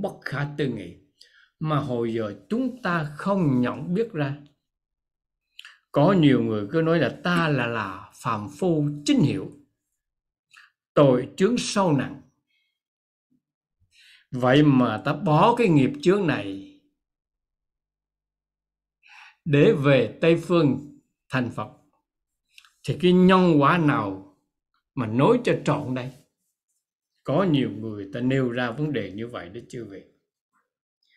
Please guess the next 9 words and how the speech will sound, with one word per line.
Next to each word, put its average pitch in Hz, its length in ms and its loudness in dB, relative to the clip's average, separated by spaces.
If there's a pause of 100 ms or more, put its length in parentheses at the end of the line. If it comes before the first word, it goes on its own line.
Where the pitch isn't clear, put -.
(400)
Bây 135 200 -2
giờ 107 180 -4
đang 123 260 -6
ngồi 98 320 -8
trước 147 220 -4 (1600)
chư 151 180 0
vị 107 140 -6
đồng 104 340 -12
tu, 113 340 -10